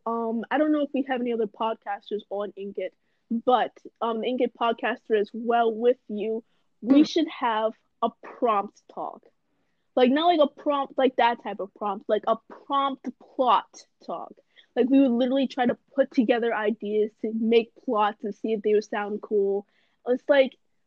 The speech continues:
Speaker 1: what's that thing called? It's called, um, something about corpse something, where, like, you start drawing a picture, and somebody else starts drawing it, then the other person starts drawing it, and by the time you,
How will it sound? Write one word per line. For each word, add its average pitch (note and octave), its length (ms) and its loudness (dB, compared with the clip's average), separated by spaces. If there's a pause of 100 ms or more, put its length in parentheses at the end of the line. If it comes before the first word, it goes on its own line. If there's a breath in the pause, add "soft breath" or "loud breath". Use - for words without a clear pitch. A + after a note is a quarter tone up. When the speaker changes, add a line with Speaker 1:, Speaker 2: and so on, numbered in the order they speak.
(100)
Speaker 1:
what's D#4 220 -2
that C#4+ 220 -2
thing B3+ 220 -2
called? G3 340 -4
It's - 140 -6
called, C4 640 0
um, A3 560 -6 (720)
something E4 300 0
about C#4 280 2
corpse - 480 -2
something, F#3+ 420 -8
where, G3+ 140 0
like, A3 240 0
you C4 140 6
start B3+ 300 4
drawing A#3 400 2
a A#3 60 -2
picture, G#3 640 -6 (300)
and A#3 160 -2
somebody C4 420 4
else A#3 240 4
starts A#3 340 -2
drawing G#3+ 600 0
it, A3 200 -2
then G#3+ 140 -2
the - 120 -6
other A#3+ 240 6
person A3+ 420 0
starts G#3+ 320 -4
drawing G#3 440 -2
it, G#3 160 -4 (220)
and A3+ 80 -4
by A#3 120 4
the A#3 80 -10
time A#3+ 180 -2
you, A#3 120 0